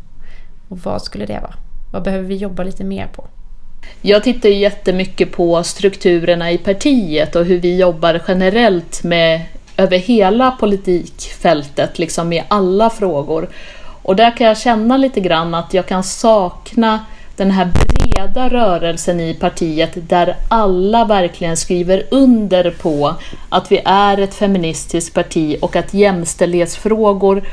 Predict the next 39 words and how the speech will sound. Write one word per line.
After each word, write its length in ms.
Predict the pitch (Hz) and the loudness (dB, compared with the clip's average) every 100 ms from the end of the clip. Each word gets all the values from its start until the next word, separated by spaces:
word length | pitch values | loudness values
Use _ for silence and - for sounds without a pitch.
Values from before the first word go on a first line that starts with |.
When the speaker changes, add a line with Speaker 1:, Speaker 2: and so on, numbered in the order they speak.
| - | -8
Speaker 2:
och 240 | - 185 | -2 0
mångfaldsfrågor 1120 | 190 190 180 - 160 160 - 180 175 170 170 | 2 2 0 0 -2 -2 -2 0 2 2 -2
går 320 | 170 175 202 - | -2 0 2 2
in 300 | - 170 165 | -2 -4 -4
i 180 | 170 196 - | -2 0 2
allt. 500 | 277 - - - - | 2 2 -4 -12 -6
Om 140 | 190 | 0
vi 100 | 190 | 2
pratar 380 | 185 208 185 190 | 4 2 2 0
om 140 | 180 - | -2 -2
ekonomi 840 | 196 - 208 208 220 269 160 147 - - - | -4 0 2 4 6 6 4 -2 -8 -16 -4
så 180 | - | 0
finns 380 | 190 190 170 165 | 0 0 -2 -4
det, 300 | - 175 170 170 - - | 2 4 2 -4 -16 -6
så 260 | - 196 196 - | -2 0 -2 0
är 240 | 180 175 | 2 2
det 120 | 180 | 0
viktigt 600 | 185 247 240 - 269 247 | 0 -2 -4 -4 -2 0
om 140 | 196 185 | 0 2
du 100 | 180 | 2
är 60 | 170 | 0
engagerad 640 | 175 180 180 165 160 165 | 0 -2 0 2 2 0
i 40 | |
ekonomiska 800 | 165 - 180 208 240 233 220 208 | -4 -4 0 2 4 4 2 0
gröna 460 | 190 202 185 160 160 | 2 2 2 0 -4
frågor 640 | - 185 156 143 156 160 - - - - | -2 -2 0 0 -2 -2 -6 -12 -14 -2
att 140 | 175 | 0
du 100 | 185 | 0
samtidigt 640 | 175 220 208 170 180 170 | 0 2 2 0 0 0
förstår 600 | - 190 - - 277 202 160 | 0 -2 -2 0 2 2 2
att 180 | 156 - | -2 -2
du 100 | 190 | 0
måste 580 | 196 226 226 - - 180 | 2 0 -2 -8 -2 -2
tänka 440 | 214 190 147 160 | 0 -2 -4 -6
på 120 | 156 | -2
jämställdhet 580 | 170 180 156 - 156 147 | 0 0 -2 -4 -4 -4
och 60 | 170 | -2
mångfald 560 | 175 151 143 165 160 | -2 -2 -2 -2 -2
då. 340 | 165 254 151 | 0 2 2